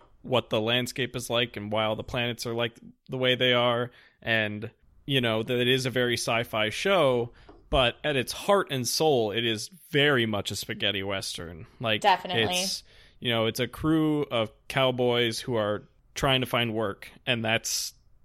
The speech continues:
Speaker 1: really the basis of the show. I wouldn't even, I would liken it more to a western than, like, a Star Trek, because
Speaker 2: Oh, agreed.
Speaker 1: you know, even though most of the show takes place on the ship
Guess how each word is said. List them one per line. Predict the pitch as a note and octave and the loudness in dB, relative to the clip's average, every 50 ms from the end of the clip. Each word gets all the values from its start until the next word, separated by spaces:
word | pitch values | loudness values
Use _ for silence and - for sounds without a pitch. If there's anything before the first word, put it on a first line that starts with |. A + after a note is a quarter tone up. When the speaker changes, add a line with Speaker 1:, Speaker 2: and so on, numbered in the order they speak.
| _ - | _ -12
Speaker 1:
really | C#3+ C3 C#3+ D#3 E3 D#3 C#3 B2+ B2+ B2 B2 - - _ | -6 -2 2 4 4 6 6 4 4 2 0 -4 -10 _
the | - C3+ | -6 -2
basis | A#2+ C#3 C3 B2 - C3 A#2+ B2 | 0 2 2 0 0 -4 -6 -6
of | B2 A2+ | -6 -4
the | A#2 A2 | -4 -4
show. | - - C#3+ C#3 C3 B2 A#2 - - - - - - - | -2 -2 0 0 0 0 -2 -4 -6 -12 -20 -20 -6 -2
I | C3+ | 0
wouldn't | D3 F3 G#3+ G#3 F#3 | 2 2 4 4 4
even, | E3 D3+ D3 D3 - | 4 4 2 0 -2
I | B2+ D3 | -2 -2
would | F#3+ G3+ C3+ | -2 -2 -2
liken | C3+ B2+ B2+ C#3+ D#3 E3 - D3 B2 A#2+ | -2 0 2 2 2 2 0 -2 -2 -2
it | - - | -2 -4
more | A#2 A#2+ A#2+ B2 B2+ C#3 C3 B2+ B2+ A#2 A#2 A2+ A2 G#2+ - - - _ _ _ | -6 -6 -6 -4 -2 -2 -2 0 -2 -2 -2 -4 -6 -8 -10 -16 -20 _ _ _
to | - - C3+ B2 | -6 -2 0 0
a | A#2 A#2 | 2 2
western | A2 A#2 A#2+ A2+ - - - B2 A2 G#2+ A2 A2 | 2 2 2 0 0 -4 -6 -4 -4 -4 -4 -2
than, | A2+ A2 G#2+ | -4 -2 -2
like, | G#2+ G#2 G#2 - | -2 -4 -4 -4
a | G#2 | -6
Star | - - - - A2 G#2+ F#2+ | -8 -6 -4 -4 -4 -4 -4
Trek, | - - - G2 F2 E2+ - - - - _ _ - | -6 -8 -8 -8 -8 -8 -8 -12 -20 -20 _ _ -10
because | A#2 - - C4 B3+ | -2 4 8 8 10
Speaker 2:
Oh, | A3+ G#3 G3+ | 10 10 8
agreed. | G3+ G3+ G3+ G#3+ G3+ F#3+ F3+ F3+ F3+ G3+ G3+ - - - - - - - - - - - - - | 6 4 4 4 4 2 2 -2 -4 -8 -12 -14 -16 -18 -18 -20 -18 -18 -14 -12 -12 -12 -8 -4
Speaker 1:
you | D3 C#3 | -2 0
know, | C3+ C3 B2 A#2+ B2 A#2 | 2 2 2 2 0 0
even | - E3+ F3 D#3+ D#3 D3 | 0 0 2 2 2 4
though | D3 C#3 C3+ C3 | 4 4 4 4
most | C3 C#3 D3 D3+ - - | 4 4 2 2 2 0
of | D3+ | 0
the | C#3 C3 | 0 0
show | - - C#3 B2 | 2 2 2 2
takes | A#2+ - C3 B2 - | 2 0 -2 -2 -2
place | - - C#3 B2+ A#2+ - | -2 -4 -2 -2 -2 -2
on | C3+ A#2 A2 | -4 -4 -4
the | A2 | -4
ship | - - - E3 C#3+ A#2+ - - | -4 -2 2 2 2 2 0 -4